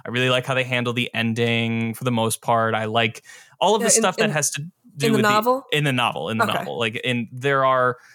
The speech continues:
Speaker 1: and, like, any of the stuff that has to do with the actual relationship between Elio and Oliver, particularly the scenes when they're alone, I think is really well done. Like, that first sex scene that they have is so beautifully written. And when they say the title for the first time, "Call Me by Your Name," it's really done really well.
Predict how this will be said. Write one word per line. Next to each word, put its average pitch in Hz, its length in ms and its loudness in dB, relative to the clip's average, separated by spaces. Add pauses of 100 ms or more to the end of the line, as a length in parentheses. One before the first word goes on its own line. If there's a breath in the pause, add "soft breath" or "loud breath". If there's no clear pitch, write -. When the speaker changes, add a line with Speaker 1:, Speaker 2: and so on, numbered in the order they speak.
(340 soft breath)
Speaker 1:
and, 131 220 0
like, 131 220 0
any 175 220 0
of 156 100 -2
the 147 80 -2
stuff 139 300 -2
that 127 100 0
has 127 220 -2
to 123 60 -6
do 120 120 -2
with 117 80 -4
the 117 100 -6
actual 117 420 -4
relationship 110 520 -6
between 110 440 -6
Elio 110 280 -2
and 107 100 -6
Oliver, 113 380 -2
particularly 120 420 -4
the 110 100 -6
scenes 113 360 -2
when 113 100 -6
they're 87 140 -4
alone, 123 720 0 (100)
I 113 60 -10
think 123 180 -6
is 120 160 -6
really 120 200 -2
well 117 180 0
done. 117 180 -2
Like, 113 140 -6
that - 160 -8
first 117 260 -2
sex 110 220 -2
scene 113 140 -4
that 110 120 -6
they 110 120 -6
have 110 260 -4
is 104 80 -6
so 110 240 -2
beautifully 110 500 -8
written. 107 380 -4
And 107 100 -4
when 107 140 -6
they 107 100 -6
say 120 300 0
the 113 100 -6
title 110 320 -4
for 110 100 -10
the 110 60 -4
first 110 240 -6
time, 107 240 -4
"Call 110 180 -4
Me 107 120 -6
by 107 140 -4
Your 107 120 -4
Name," 107 280 -4 (260 loud breath)
it's - 180 -2
really 120 480 -2
done 110 280 0
really 127 260 0
well. 117 400 0